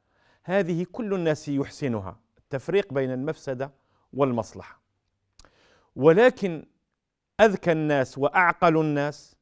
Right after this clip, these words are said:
هو ذلكم الرجل الذي يفرق بين المفسدتين، بين مفسدة صغرى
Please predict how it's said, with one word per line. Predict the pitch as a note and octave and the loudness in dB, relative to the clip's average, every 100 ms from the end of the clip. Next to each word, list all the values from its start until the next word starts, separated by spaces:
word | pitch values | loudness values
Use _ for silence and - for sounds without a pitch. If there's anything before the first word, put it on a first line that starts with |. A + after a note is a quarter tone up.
| _ _ _ _ _ _ _ _ | _ _ _ _ _ _ _ _
هو | D#3 E3+ | 2 4
ذلكم | E3+ G#3 A3+ G#3+ F#3 F3 | 6 4 4 0 -6 -4
الرجل | E3+ G#3+ F3+ D3 G#2+ - - | 0 0 0 -2 -4 -6 -2
الذي | E3+ E3+ G#3+ F3+ D#3+ | 2 6 6 6 -2
يفرق | E3 E3 A3 A#3+ G#3+ F#3+ F#3+ | -2 -2 0 0 2 0 2
بين | D#3 C3+ G#3 G#3 F3+ | 0 2 2 2 0
المفسدتين، | E3+ D#3 D#3 D3+ - - E3 D3 D#3 F3 E3 C#3 A#2+ F2 - _ _ _ _ _ _ _ _ _ _ _ _ _ _ _ _ _ _ _ _ _ _ _ _ | -2 -2 0 -2 -2 -2 0 4 4 4 4 4 0 -4 -10 _ _ _ _ _ _ _ _ _ _ _ _ _ _ _ _ _ _ _ _ _ _ _ _
بين | G#2+ D3 E3+ D#3+ C#3+ A#2+ _ _ | 2 4 4 4 2 0 _ _
مفسدة | C3+ E3+ - E3+ D#3 E3 E3+ E3 | 0 0 2 2 4 2 0 0
صغرى | - G3+ G3+ A3 | 2 2 2 0